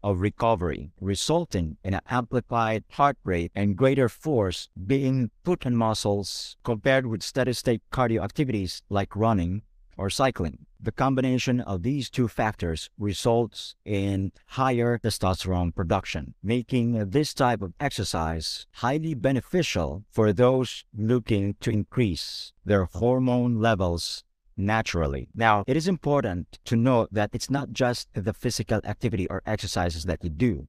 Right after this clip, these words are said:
but also how often you do it. Now, furthermore, studies suggest that working out too much can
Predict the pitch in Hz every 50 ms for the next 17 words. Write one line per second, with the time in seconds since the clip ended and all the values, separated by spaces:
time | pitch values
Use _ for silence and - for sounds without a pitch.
0 | _ - 98 107 - - - - - 127 143 143 120 - 120 104 101 92 87 -
1 | _ _ _ - - - 127 127 131 135 131 127 - _ _ _ - 117 113 101
2 | - 87 87 87 85 - _ - 98 101 90 113 123 110 76 - _ _ _ _
3 | _ _ _ - 101 101 95 90 78 - - - 156 180 226 185 131 101 90 82
4 | 80 80 85 101 147 156 - _ _ _ - - - - - - - - 156 165
5 | 185 170 147 - - - - - 117 95 87 - 131 113 - - - - _ -
6 | 113 98 98 - _ - 107 123 170 190 - - 180 175 151 147 147 131 - _
7 | _ - - 233 240 214 165 117 90 85 - - - - - - - - - 131
8 | 147